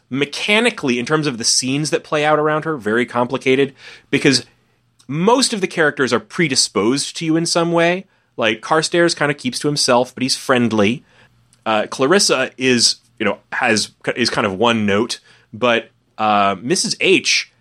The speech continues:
can be your friend or your foe, and it's very, it can be quite different depending. But what she is doing beyond just being kind of a, a drunk old lady on a boat, uh,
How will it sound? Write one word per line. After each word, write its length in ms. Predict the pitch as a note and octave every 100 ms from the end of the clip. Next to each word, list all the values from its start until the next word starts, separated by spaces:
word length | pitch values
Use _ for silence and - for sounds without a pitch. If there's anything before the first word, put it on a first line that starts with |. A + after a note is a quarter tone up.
| _ _ _
can 360 | - C3+ A#2+ A2
be 260 | A2+ G#2+
your 160 | G2 F#2+
friend 440 | - E3 G#3+ A#3+ G3+
or 180 | D3 G3
your 140 | F3
foe, 640 | D#3+ - F3+ G2+ D#2+ G2+ - _ _ _ _
and 400 | C3 C3+ C3+ C3+
it's 160 | C3 -
very, 240 | D3+ D3
it 240 | D3 D3+ -
can 100 | D#3
be 100 | D3+
quite 220 | E3 A#2+
different 300 | C#3 C3+ -
depending. 480 | A2 A2+ F2+ D2+ - -
But 240 | D3+ D3
what 220 | - -
she 500 | - - D#4 D4 B3 _ _
is 280 | F3+ F3 C3+
doing 400 | F3 F3 D#3 D#3
beyond 640 | B2 C#3+ F#3+ G#3+ G3 C3+
just 220 | E3+ -
being 380 | D3+ C#3+ C3+ B2+ _
kind 160 | - C3
of 80 | A2
a, 260 | G#2+ G2+ _ _ _ -
a 80 |
drunk 320 | G#2+ B2+ C#3 C#3
old 160 | B2
lady 300 | A2 B2+ B2
on 100 | A2
a 60 | G2+
boat, 400 | A3+ F#3 F#2+ - _ _ _ _ _
uh, 280 | A2+ A2+